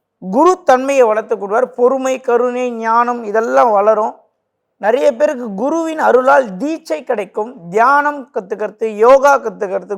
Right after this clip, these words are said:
குருவோடைய நேரடி பார்வை கிடைப்பது, குரு பார்வை கிடைப்பது என்பது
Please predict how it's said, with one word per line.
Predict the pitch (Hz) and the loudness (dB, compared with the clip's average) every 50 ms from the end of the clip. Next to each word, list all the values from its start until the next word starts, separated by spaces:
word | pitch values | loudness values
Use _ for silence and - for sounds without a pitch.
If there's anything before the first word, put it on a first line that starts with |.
| 185 185 | -8 -8
குருவோடைய | 247 285 311 330 330 311 294 277 240 | -6 -6 -2 2 2 2 4 2 0
நேரடி | 214 233 262 285 294 302 302 294 226 | 0 2 4 4 4 4 0 -4 -6
பார்வை | - 240 240 247 247 240 240 | -4 0 0 0 0 -2 -4
கிடைப்பது, | 214 226 214 202 226 262 277 269 208 | -4 -6 -6 -4 -4 -6 -6 -6 -8
குரு | 190 240 277 311 311 | -8 -6 -6 -6 -2
பார்வை | - 285 269 240 226 226 214 | 2 2 2 2 2 -2 -4
கிடைப்பது | 214 208 208 202 226 214 185 202 | -4 -8 -8 -8 -8 -10 -10 -10
என்பது | 190 175 190 202 269 254 185 139 117 - _ | -8 -8 -8 -2 0 0 0 0 -6 -10 _